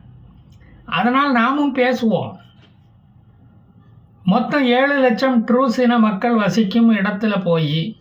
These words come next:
உன் பயங்கரவாத புத்தியை காட்டுனா, அவன் உங்களை அல்லாஹ் அக்பர் என்று அலறிக்கிட்டே ஓட வைப்பான்.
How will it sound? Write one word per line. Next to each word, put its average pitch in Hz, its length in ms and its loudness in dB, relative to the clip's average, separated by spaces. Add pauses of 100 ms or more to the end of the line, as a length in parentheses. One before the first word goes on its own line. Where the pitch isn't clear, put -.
(100)
உன் 226 280 2
பயங்கரவாத 240 840 0
புத்தியை 226 460 0
காட்டுனா, 175 420 -2 (880)
அவன் 247 340 -2
உங்களை 240 360 4
அல்லாஹ் 254 520 0
அக்பர் 226 440 0
என்று 214 300 2
அலறிக்கிட்டே 226 1000 0
ஓட 202 400 -2
வைப்பான். 196 500 -4